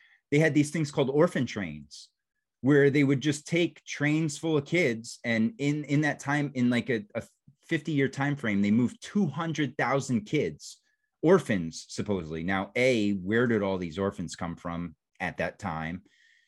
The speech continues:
And B, why did they just ship 'em around? You know, they just sent 'em to these things. And that's where you start seeing, if you think about it, you know, the old, uh,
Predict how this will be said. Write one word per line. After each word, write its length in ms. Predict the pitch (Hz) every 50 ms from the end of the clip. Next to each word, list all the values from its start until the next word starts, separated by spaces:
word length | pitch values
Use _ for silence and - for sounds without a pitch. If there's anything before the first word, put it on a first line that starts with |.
| _ _ _ -
And 380 | 123 123 113 107 101 104 - -
B, 480 | 135 151 175 160 131 113 110 117 113 _ _ _ _ _ _ _ _ _ - - - _ _ _ _ _ -
why 480 | 117 110 110 107 101 101 104 110 139
did 140 | 170 165 143
they 100 | 160 160
just 240 | 147 147 160 147 -
ship 200 | - - - -
'em 140 | 156 147 135
around? 460 | 120 117 131 170 175 98 64 - - _ - - - - _ _ _ _ -
You 120 | 104 107
know, 400 | 110 104 107 120 135 147 156 151
they 140 | 117 120 110
just 320 | 104 104 139 131 - - -
sent 180 | 151 151 165
'em 100 | 160 156 147
to 120 | - -
these 240 | 127 120 113 - -
things. 260 | 123 113 110 101 107
And 160 | 123 107 110
that's 320 | 127 147 175 - - - 156
where 380 | 160 156 147 139 139 131 - _ _ _ _ _ _ _ -
you 80 | 131 120
start 320 | - - - 143 143 143
seeing, 460 | - - - 160 165 151 127 107 104
if 120 | 107 104 104
you 80 | 113
think 220 | 107 - 147 175 -
about 280 | 113 104 95 92 92
it, 120 | 95 92 -
you 120 | 113 104 101
know, 180 | 104 98 95
the 200 | 90 101 101 104
old, 500 | 104 104 104 107 107 107 107 104 98 110
uh, 420 | 110 98 98 98 95 95 92 90